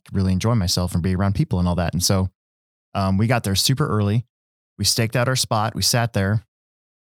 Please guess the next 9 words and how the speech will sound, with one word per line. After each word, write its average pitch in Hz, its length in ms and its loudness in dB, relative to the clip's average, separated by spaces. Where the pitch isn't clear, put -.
Gretchen 113 340 0
and 107 60 2
I 104 60 2
both. 101 360 -2
And 104 160 0
then, 101 320 0
um, 98 460 -2
during 110 300 0
the, 101 260 0